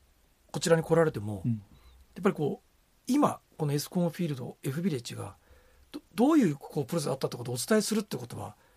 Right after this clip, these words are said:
Speaker 1: 多分今だと思うんです、私。
Speaker 2: はいはいはい。
Speaker 1: あの、まあ、五年後も語ってもいいんですけど、
Speaker 2: ええ、ええ。
Speaker 1: 今やっぱり皆さんにお伝えして、
Speaker 2: うん。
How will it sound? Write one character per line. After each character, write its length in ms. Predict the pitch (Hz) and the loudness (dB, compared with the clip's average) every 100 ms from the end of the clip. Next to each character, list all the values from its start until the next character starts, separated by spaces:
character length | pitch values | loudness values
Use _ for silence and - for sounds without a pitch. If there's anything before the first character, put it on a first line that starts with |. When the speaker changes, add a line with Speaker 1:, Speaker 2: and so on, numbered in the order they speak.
| _ _ | _ _
Speaker 1:
多 100 | - | -2
分 100 | 180 - | -2 2
今 220 | 269 359 | 4 6
だ 120 | 165 | 6
と 80 | 139 | 2
思 120 | 123 | -2
う 40 | |
ん 20 | 117 | -4
で 60 | |
す、 80 | 107 | -4
私。 160 | 117 98 | -4 -2
Speaker 2:
は 180 | 117 120 | 0 0
い 40 | |
は 40 | 107 | -2
い 40 | |
は 140 | - | -10
い。 160 | - - - - _ - | -16 -20 -20 -20 _ -2
Speaker 1:
あ 100 | 143 | -2
の、 180 | 131 - | -2 0
ま 100 | 180 | 2
あ、 20 | |
五 140 | 151 | 6
年 140 | 247 285 | 4 6
後 60 | |
も 80 | 285 | 2
語 180 | - 175 | 4 2
っ 60 | 175 | 4
て 80 | |
も 60 | - | 6
い 40 | |
い 20 | - | 6
ん 40 | |
で 80 | 120 | 6
す 60 | |
け 80 | 110 | 4
ど、 60 | 120 | 2
Speaker 2:
え 40 | |
え、 20 | |
え 40 | 101 | 2
え。 180 | 110 - _ _ | -2 -18 _ _
Speaker 1:
今 220 | - 294 262 | -2 4 4
や 80 | 165 | 4
っ 60 | |
ぱ 100 | 180 | 2
り 60 | 143 | 2
皆 160 | 165 | 2
さ 120 | 202 160 | 4 2
ん 40 | |
に 60 | 127 | 0
お 60 | |
伝 260 | 120 156 139 | -4 -2 -2
え 40 | |
し 60 | 127 | -2
て、 200 | 190 143 | -2 0
Speaker 2:
う 80 | 123 | -2
ん。 240 | 117 110 | -2 -6